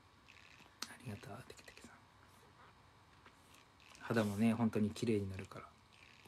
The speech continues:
いや、そのパターンじゃなくて、その、令和の虎っていう、その、YouTubeチャンネルなんですよ。品川一番安いですか？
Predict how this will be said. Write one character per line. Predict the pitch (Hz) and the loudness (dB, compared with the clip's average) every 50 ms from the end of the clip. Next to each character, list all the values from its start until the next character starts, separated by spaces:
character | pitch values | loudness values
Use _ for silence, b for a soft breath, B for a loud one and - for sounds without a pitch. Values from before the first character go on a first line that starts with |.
| - - - - - - | -20 -20 -20 -20 -8 -2
い | - 151 | 0 0
や、 | 123 | 2
そ | - 151 | 2 2
の | 147 | 4
パ | 139 165 | 4 6
タ | 151 160 | 6 8
ー | |
ン | 156 | 8
じ | 131 | 8
ゃ | 113 | 8
な | 117 123 120 | 6 6 4
く | - - | 2 0
て、 | - 151 147 131 107 | 4 4 6 6 4
そ | - - 107 | 2 -2 -2
の、 | 107 107 107 104 | -2 -2 -2 0
令 | 113 120 127 135 135 | 4 6 6 8 8
和 | 135 135 | 8 8
の | 135 135 127 | 6 6 4
虎 | 139 131 127 | 4 2 2
っ | |
て | 123 - 110 | 2 2 0
い | |
う、 | 104 | -2
そ | - - 107 | -2 -2 0
の、 | 104 | 2
YouTube | 107 117 123 123 120 - 143 135 123 127 | 4 4 4 2 2 4 4 4 4 4
チ | 123 139 | 2 2
ャ | 131 | 4
ン | 127 | 6
ネ | 120 110 | 6 6
ル | 104 | 4
な | 98 98 | 2 -4
ん | |
で | 98 101 | -6 -10
す | - | -12
よ。 | - - - - - - - - - - - - - - - - - - - - - - - - - - - - - - - - - - - - - - - - - - - - | -16 -18 -20 -20 -20 -20 -20 -20 -20 -20 -20 -20 -20 -20 -20 -20 -20 -20 -20 -20 -20 -20 -20 -20 -20 -20 -20 -20 -20 -20 -20 -20 -20 -20 -20 -20 -20 -20 -20 -20 -20 -20 -12 -6
品 | - - 123 131 143 | -2 4 6 8 8
川 | 156 165 165 165 | 8 8 8 6
一 | 160 151 - | 4 4 4
番 | 156 165 156 | 4 6 4
安 | 143 - | 4 4
い | 165 | 4
で | 135 | 2
す | - - | 2 0
か？ | 101 | -6